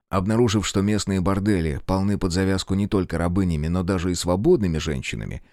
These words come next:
продававшими себя в рабство ради пропитания, владельцы Эфтерпы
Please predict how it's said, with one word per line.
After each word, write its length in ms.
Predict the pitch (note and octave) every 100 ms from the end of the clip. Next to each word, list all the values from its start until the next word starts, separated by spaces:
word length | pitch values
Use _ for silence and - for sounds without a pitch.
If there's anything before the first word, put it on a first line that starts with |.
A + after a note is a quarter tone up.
| _ _
продававшими 600 | G2+ G#2+ G#2 F#2 - F2
себя 260 | - F2+ E2+
в 60 |
рабство 420 | G#2 F#2+ - E2
ради 220 | D#2+ F2 E2+
пропитания, 680 | F#2 G#2 - D#2 B1 G#1 - _ -
владельцы 680 | F2 A#2 A#2+ C3+ A2 - F2
Эфтерпы 640 | - D#3 D#3+ - C#2+